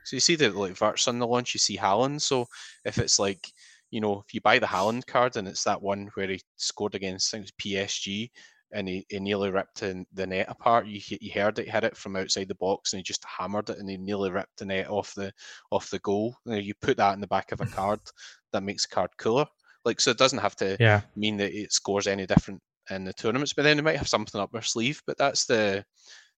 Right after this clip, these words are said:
Speaker 1: the, the, if they're not doing it until next year, they've plenty of time to tell us about that. I think that that's a
Speaker 2: Exactly.
Speaker 1: good thing. They're not gonna drop it on us tomorrow and say, "Oh, we're changing S O five tomorrow." They're, they're just leaving that open to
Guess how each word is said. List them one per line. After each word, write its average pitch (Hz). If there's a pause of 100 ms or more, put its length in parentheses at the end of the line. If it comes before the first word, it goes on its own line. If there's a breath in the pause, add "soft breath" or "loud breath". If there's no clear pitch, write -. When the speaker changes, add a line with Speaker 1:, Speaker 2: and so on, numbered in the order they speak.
(100)
Speaker 1:
the, 123
the, 117
if -
they're 120
not 127
doing 117
it 104
until 98
next -
year, 104
they've 113
plenty 98
of 85
time 101
to 90
tell 104
us 113
about 123
that. 131
I -
think 117
that 110
that's 104
a 110
Speaker 2:
Exactly. 104
Speaker 1:
good 117
thing. 151
They're 151
not 135
gonna 117
drop 104
it 110
on 104
us 101
tomorrow 101
and 117
say, 110
"Oh, 95
we're 95
changing 98 (360 loud breath)
S 107
O 101
five 101
tomorrow." 127
They're, 110
they're 107
just - (340 loud breath)
leaving 104
that 95
open 98
to 95